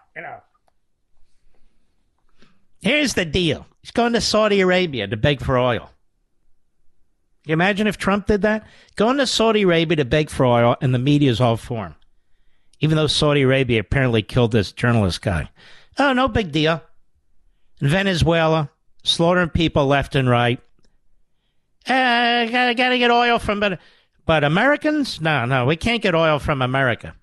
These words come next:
Now, tell me the rationality behind that. I can tell you what it is. They're seeking to control America,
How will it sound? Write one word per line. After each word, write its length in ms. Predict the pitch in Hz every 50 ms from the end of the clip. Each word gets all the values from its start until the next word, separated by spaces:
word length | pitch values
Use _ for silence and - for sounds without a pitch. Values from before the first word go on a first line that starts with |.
| _ _ -
Now, 300 | 170 170 185 175 170 - _ _ _ _ _ _ _ _ _ _ -
tell 160 | - - 247 277
me 140 | 302 294
the 140 | 254 220 180
rationality 720 | 165 175 185 190 180 - - 175 156 147 147 143 135 127 120
behind 460 | 110 117 107 107 113 104 92 85 82
that. 200 | 76 64 - - _ _ _ _ _ _ _ _ _ - - _ _ _ _ _ _ _ _ _ _ _ _ _ _ _ _ _ _ _ _ _ _ _ _ _ _ _ _ _ _ _ _ _ _ _ _ _ _ _ _ _ - - -
I 100 | 175 214
can 160 | - 247 196
tell 180 | 160 - 214 226
you 100 | 214 151
what 140 | 151 156 127
it 120 | 104 113
is. 400 | 160 185 120 - - - - - - _ _ _ _ _ _ _ _ _ _ _ _ _ _ _ _ _ _ _ _ _ _ _ _ _ _ _ _ _ _ _ _ - - _ _ _ _ _ _ _ _ _ _ _ _ -
They're 140 | 165 196
seeking 380 | 190 - - - 254 - 233 208
to 80 | 196 -
control 480 | - - 156 - - - 175 165 156
America, 600 | 143 127 120 127 127 117 101 - - 98 101 -